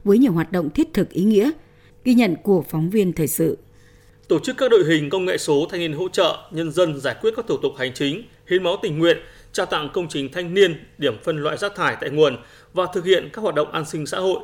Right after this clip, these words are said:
Speaker 2: như đền ơn đáp nghĩa là những công trình, phần việc ý nghĩa được lực lượng đoàn viên thanh niên trên địa bàn tỉnh đồng loạt thực hiện. Trong Ngày Thanh niên cùng hành động, anh Nguyễn Văn Thắng,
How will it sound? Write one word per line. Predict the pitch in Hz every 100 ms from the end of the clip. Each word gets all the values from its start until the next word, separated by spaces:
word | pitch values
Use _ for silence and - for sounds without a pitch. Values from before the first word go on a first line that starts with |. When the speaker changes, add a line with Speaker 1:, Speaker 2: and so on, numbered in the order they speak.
| 170
Speaker 2:
như | 156
đền | 143 135
ơn | 151 139
đáp | 175 170
nghĩa | 185 220 - - - -
là | 160 175
những | 226
công | 233 214
trình, | 202 156 127 -
phần | 143 127
việc | 127
ý | - 147
nghĩa | 165 214 214 -
được | 139
lực | 135
lượng | 143 156 -
đoàn | 135 127
viên | 156
thanh | 165 160
niên | 175 156
trên | - 151
địa |
bàn | 147 131 127
tỉnh | 143 110 - - -
đồng | 170 156
loạt | 156 143
thực | 151
hiện. | 156 156 - - - - _
Trong | - 214 190
Ngày | 175 147
Thanh | 185
niên | 190 190 -
cùng | 170
hành | 131 135
động, | 147 - - _ - - -
anh | 202
Nguyễn | 196 208
Văn | 214 170
Thắng, | 156 175